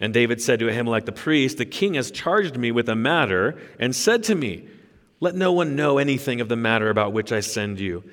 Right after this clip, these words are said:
and with which I've charged you. I have made an appointment with the young men for such and such a place. Now, then,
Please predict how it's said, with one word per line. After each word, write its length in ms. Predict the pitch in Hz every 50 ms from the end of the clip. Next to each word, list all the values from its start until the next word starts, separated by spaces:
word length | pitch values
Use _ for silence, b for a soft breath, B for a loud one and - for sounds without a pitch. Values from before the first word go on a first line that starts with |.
| B B B
and 100 | B 104
with 100 | 107 101
which 240 | 110 117 113 107 123
I've 160 | 113 107 104
charged 420 | - - 117 107 107 101 98 - 98
you. 180 | 90 85 82 - b b b b b b b b b b b b _ _ _ _ _ _ _ -
I 60 | 104
have 120 | 113 113 117
made 180 | 127 127 123
an 80 | 120 117
appointment 580 | 113 - - - 170 180 160 139 123 110 -
with 160 | 107 104 101 -
the 80 | 107
young 300 | 101 104 98 95 95 92
men 180 | 92 92 101 107
for 160 | - 117 117
such 300 | - - 143 139 135 -
and 100 | 123 117
such 220 | - 127 110 -
a 40 | 117
place. 640 | - - 120 104 92 82 80 - - - - - - b b b b b b b b b b b b -
Now, 520 | - 104 117 113 107 98 98 110 123 104
then, 580 | 92 95 113 110 98 92 98 117 123 120 -